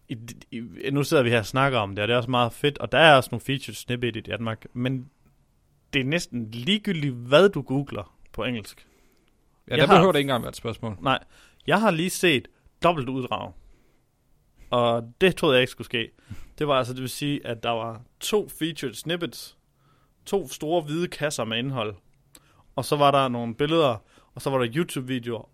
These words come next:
Speaker 1: og så var der nedenunder det, der kom de første organiske resultater.
Speaker 2: Hold da op.
Speaker 1: Ja, altså, det,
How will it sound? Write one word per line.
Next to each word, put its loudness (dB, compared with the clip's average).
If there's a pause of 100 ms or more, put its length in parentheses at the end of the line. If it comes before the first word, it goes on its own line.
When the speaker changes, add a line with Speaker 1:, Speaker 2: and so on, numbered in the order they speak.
Speaker 1:
og -6
så -4
var 2
der 0 (220)
nedenunder 0
det, -6 (340)
der 2
kom -2
de -8
første -4
organiske -8
resultater. -10 (120)
Speaker 2:
Hold -2
da 4
op. -2 (540)
Speaker 1:
Ja, -4
altså, -6
det, -8